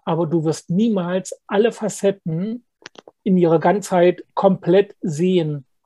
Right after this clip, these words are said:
Also das ist, glaub ich, das, wo, wo die Bitcoiner dran scheitern werden, dass man wirklich sagen kann, ich habe Bitcoin vollumfänglich in allen seinen Auswirkungen,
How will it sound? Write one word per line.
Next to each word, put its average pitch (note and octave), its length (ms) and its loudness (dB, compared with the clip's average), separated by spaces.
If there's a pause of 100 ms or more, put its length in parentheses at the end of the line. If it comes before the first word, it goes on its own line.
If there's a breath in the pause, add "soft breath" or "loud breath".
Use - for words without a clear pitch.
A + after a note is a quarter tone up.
(160)
Also E3 220 -2
das F#3 180 -2
ist, G3+ 160 -8
glaub G3 160 2
ich, F#3+ 100 -6
das, G3 320 -2
wo, F3+ 360 2 (560)
wo E3 220 2
die E3+ 120 2
Bitcoiner F#3+ 440 4
dran E3 220 0
scheitern F3 420 0
werden, D#3 340 -2
dass D#3+ 200 -4
man E3 260 -4
wirklich E3+ 300 -6
sagen F3 300 -2
kann, E3 260 -8 (340)
ich - 140 -10
habe E3 160 2
Bitcoin F#3 500 -2
vollumfänglich G3 1200 2 (340)
in E3+ 160 0
allen F3 320 -2
seinen F3+ 220 0
Auswirkungen, F3 1200 0